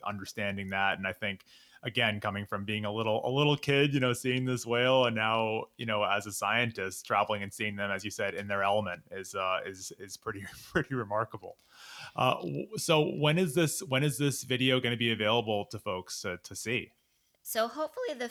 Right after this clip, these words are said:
Speaker 2: there's a trailer out now, so you can find it online or on my website, um, to see sort of, like, some of the footage. And I've been posting little snippets. Um, but the film hopefully will be out in either winter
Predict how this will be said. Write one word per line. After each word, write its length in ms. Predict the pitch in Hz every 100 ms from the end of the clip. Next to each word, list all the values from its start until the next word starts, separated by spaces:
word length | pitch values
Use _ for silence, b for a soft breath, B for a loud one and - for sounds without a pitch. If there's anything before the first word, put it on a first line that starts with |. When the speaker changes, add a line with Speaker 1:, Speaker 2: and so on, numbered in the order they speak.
| -
Speaker 2:
there's 200 | - 233
a 60 | 226
trailer 400 | - 240 269 285
out 240 | - 226 185
now, 300 | 180 180 254
so 140 | 220
you 180 | 185 185
can 220 | - 185
find 280 | 180 185 175
it 120 | 185
online 600 | 175 180 175 165 170 196
or 140 | 202
on 140 | 170 165
my 100 | 160
website, 640 | 151 143 - 170 165 175 -
um, 380 | 175 170 135 139
to 160 | 180
see 240 | 165 180 170
sort 160 | 180
of, 100 | 160
like, 220 | - 135 -
some 240 | 202 190
of 100 | 185
the 140 | 170
footage. 480 | - 170 196 233 -
And 280 | 185 175 - 180
I've 80 |
been 120 | 180 170
posting 440 | 196 175 - 160
little 220 | 151 -
snippets. 680 | - - 180 - - - - B B B B
Um, 140 | 202
but 160 | 196 190
the 80 | 202
film 520 | - 240 233 233 240
hopefully 340 | 240 185 220
will 160 | 220 208
be 160 | 202 160
out 320 | 175 180 -
in 120 | 185
either 240 | 175 175
winter 320 | 175 180 190